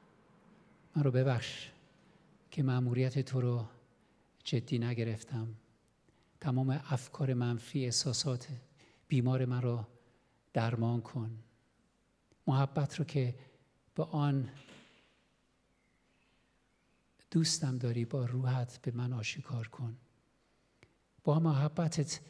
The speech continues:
به من کمک کن تا بتوانم خود را آنگونه که هستم بپذیرم و دوست داشته باشم. مرا از خودم رها کن.» کسانی که واقعاً این دعا رو دارن،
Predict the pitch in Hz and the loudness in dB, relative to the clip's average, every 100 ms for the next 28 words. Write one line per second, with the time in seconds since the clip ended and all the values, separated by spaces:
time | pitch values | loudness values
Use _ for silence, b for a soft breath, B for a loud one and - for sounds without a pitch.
0 | B B - 147 147 143 156 135 151 143 | B B -2 2 2 0 0 4 2 0
1 | - 135 113 120 _ b b b - 147 | -4 -6 -6 -10 _ b b b -8 2
2 | 139 143 151 147 135 123 123 - 139 135 | 4 4 2 2 0 0 -2 -2 -2 0
3 | 120 117 147 127 123 139 139 - 127 107 | 0 0 -2 0 2 2 0 0 -2 0
4 | 139 - - - 151 123 120 - b b | -2 0 -2 0 0 0 -4 -10 b b
5 | b - 131 - 113 113 110 113 113 - | b -2 -2 0 -2 -2 -2 -4 -6 -12
6 | B - 131 - 143 - - 123 - 131 | B -4 -4 -2 -2 0 0 -4 -2 -4
7 | 117 - 127 113 B B B - 156 160 | -4 -2 -4 -6 B B B 0 2 2
8 | 139 127 - - - - 135 139 131 120 | 2 0 0 -4 -4 -2 0 0 -2 -4
9 | B B - 123 101 - 113 - 135 - | B B -4 -2 -2 -4 -6 -4 -6 0
10 | 165 190 165 160 156 139 156 147 127 127 | 2 4 2 2 0 0 0 0 0 0
11 | 127 131 123 113 113 110 | 0 0 0 0 -2 -4